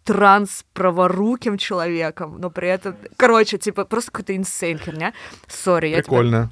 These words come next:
Speaker 1: да.
Speaker 2: Я, я этого не знал.
Speaker 1: Я, типа, я щас пересказала просто рандомно, но в английской Википедии просто огромный кусок про это.
Speaker 2: Да, но
Speaker 1: Да.
Speaker 2: я как-то не, не до-, недоподготовился, видимо.
Speaker 1: Все, все окей. <laughs>
Speaker 2: Эм, н-,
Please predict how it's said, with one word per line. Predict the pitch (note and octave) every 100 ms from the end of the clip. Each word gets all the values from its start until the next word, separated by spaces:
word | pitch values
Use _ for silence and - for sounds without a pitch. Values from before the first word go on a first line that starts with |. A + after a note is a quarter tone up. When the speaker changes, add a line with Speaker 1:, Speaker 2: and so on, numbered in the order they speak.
| -
Speaker 1:
да. | F3 E3
Speaker 2:
Я, | B2
я | A#2+
этого | B2+ C3
не | B2+
знал. | B2+ A2+ G#2 - - -
Speaker 1:
Я, | G3+ -
типа, | - - A3+ A3 - G3 -
я | G3
щас | - A#3+
пересказала | - G#3 A3 A3 C4+
просто | - G#3 -
рандомно, | F#3+ F3+ A3 C#4
но | F#3+
в |
английской | F#3+ G3 A3 A3
Википедии | F#3 F#3+ A#3+
просто | A3 F#3 F#3
огромный | E3+ F3 D#3+ E3
кусок | F3 G3 -
про | E3
это. | D3+ D3 - - A#2
Speaker 2:
Да, | G#2+ F2+
но | F2+
Speaker 1:
Да. | C#3+
Speaker 2:
я | -
как-то | G2+ G2
не, | G2+
не | G#2 G#2 A2 A#2 A#2 B2+
до-, | B2 A#2 G#2+ G#2 -
недоподготовился, | G2+ - G2+ G#2+ B2 B2 - A2+ A#2+ A#2 F2+ -
видимо. | - -
Speaker 1:
Все, | F#3+
все | F3 F#3
окей. | F3 C3+ C#3+ _
<laughs> | G#3+ G#3+ - - - _ -
Speaker 2:
Эм, | A2+ A2 G#2 G2 G#2 - _ - _
н-, | - C3+